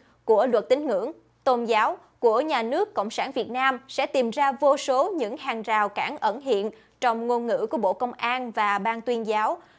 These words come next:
với mục đích duy nhất là kiểm soát nghiêm ngặt người theo đạo, các chức sắc lãnh đạo, tài sản của các tôn giáo và những hoạt động thuộc lĩnh vực linh thiêng. Ngoài những quy định trong luật tín ngưỡng tôn giáo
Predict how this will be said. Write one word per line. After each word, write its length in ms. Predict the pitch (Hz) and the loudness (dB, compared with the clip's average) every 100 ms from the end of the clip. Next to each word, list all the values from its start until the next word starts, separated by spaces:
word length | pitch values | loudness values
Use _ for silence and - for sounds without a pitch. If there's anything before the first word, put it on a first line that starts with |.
| - | -8
với 300 | 214 240 277 | 0 2 2
mục 180 | 349 226 | 0 0
đích 180 | 339 349 | 0 -2
duy 160 | 277 | -2
nhất 240 | 277 311 480 - _ _ - | 0 0 -2 -6 _ _ 0
là 240 | 247 254 | 4 4
kiểm 240 | 262 233 | 4 -2
soát 280 | 269 370 - | 0 -2 -2
nghiêm 260 | 285 339 320 | -2 -2 0
ngặt 160 | 226 - | -4 -6
người 240 | 226 226 214 | -6 -2 -2
theo 200 | 240 254 | 0 0
đạo, 320 | 208 185 220 - _ _ _ - | 2 2 0 -6 _ _ _ -6
các 140 | 320 - | -4 -4
chức 180 | 381 | -6
sắc 200 | - - | -6 -6
lãnh 200 | 220 208 | -4 -2
đạo, 340 | 226 185 196 - _ _ _ _ | 2 2 2 -2 _ _ _ _
tài 180 | - 233 | 4 4
sản 400 | 226 220 180 277 | 4 0 0 -4
của 200 | - 220 | -2 -2
các 180 | 220 339 | 0 2
tôn 160 | 277 226 | 0 2
giáo 340 | 240 233 381 | 0 0 -2
và 120 | 320 240 | 0 0
những 180 | 214 220 | 0 -2
hoạt 160 | 208 | -2
động 240 | 208 190 208 | 0 -2 -2
thuộc 220 | 240 196 | -6 -4
lĩnh 180 | 214 247 | -6 -2
vực 240 | 214 - - | -4 -4 -2
linh 240 | 233 226 | -2 -2
thiêng. 280 | 202 247 220 - _ _ _ _ _ _ _ _ _ _ _ _ _ _ - | -6 -4 -4 -8 _ _ _ _ _ _ _ _ _ _ _ _ _ _ -4
Ngoài 300 | 233 254 233 | 2 4 4
những 240 | 233 226 | 0 -2
quy 160 | 294 294 | 2 4
định 240 | 226 202 | 4 2
trong 180 | 254 240 | 0 0
luật 280 | 226 202 - | 2 0 2
tín 200 | 233 302 | 0 0
ngưỡng 180 | 220 233 | -4 -2
tôn 200 | 247 226 | -2 0
giáo 380 | 220 214 330 | 2 4 2